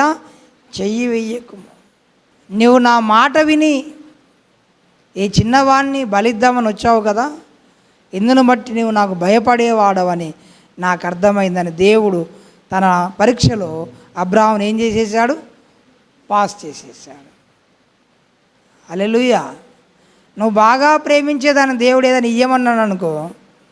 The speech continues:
ఇస్తావా మరి దేవునికి? చాలామంది దేవుడు పెట్టే పరీక్షలలో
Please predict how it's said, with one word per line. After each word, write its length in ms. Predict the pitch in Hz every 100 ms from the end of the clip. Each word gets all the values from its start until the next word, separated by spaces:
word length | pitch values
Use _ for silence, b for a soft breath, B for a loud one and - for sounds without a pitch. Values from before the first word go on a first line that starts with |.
| _ -
ఇస్తావా 280 | 175 247 202
మరి 180 | 170 190
దేవునికి? 520 | 214 233 262 285 285 - _ _ _ _ _ _ -
చాలామంది 880 | 196 208 220 226 226 214 185 185 185 - b b b _ 180
దేవుడు 460 | 190 220 269 285
పెట్టే 360 | 247 254 - 247
పరీక్షలలో 1120 | 240 196 202 - 214 196 190 175 147 151 180